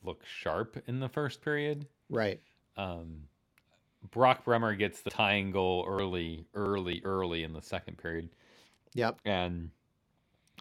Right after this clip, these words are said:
Speaker 1: I really kind of expected us to jump on that.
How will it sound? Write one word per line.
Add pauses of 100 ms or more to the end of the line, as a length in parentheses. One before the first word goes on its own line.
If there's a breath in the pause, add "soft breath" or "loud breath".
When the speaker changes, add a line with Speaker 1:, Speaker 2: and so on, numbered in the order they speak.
(120)
Speaker 1:
I
really
kind
of
expected
us
to
jump
on
that.